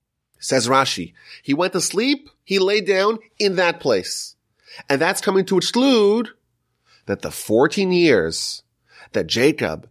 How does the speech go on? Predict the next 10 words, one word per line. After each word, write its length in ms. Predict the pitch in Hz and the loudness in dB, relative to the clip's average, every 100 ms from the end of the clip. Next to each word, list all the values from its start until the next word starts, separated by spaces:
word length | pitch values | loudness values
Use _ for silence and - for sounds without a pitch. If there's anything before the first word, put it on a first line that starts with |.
| _ | _
spent 680 | - - - 127 139 151 - _ _ | -8 -6 0 4 4 0 -12 _ _
in 240 | 127 117 107 | -4 -4 -2
scholarship 1040 | - - 131 123 127 123 - 78 - _ _ _ _ _ | -2 -4 0 0 2 0 -2 -10 -12 _ _ _ _ _
in 200 | 139 131 | -2 0
the 140 | 131 151 | 2 0
academy, 840 | 151 170 214 285 196 151 202 202 _ _ _ _ _ _ _ _ _ _ _ _ _ _ | 0 0 2 2 2 2 2 -4 _ _ _ _ _ _ _ _ _ _ _ _ _ _
immediately 460 | 113 117 143 156 156 | -4 2 2 2 0
preceding 440 | - 139 - 143 | 0 -2 0 0
this 140 | 139 135 | 0 0
story, 540 | - 269 226 180 196 | -2 0 0 0 -4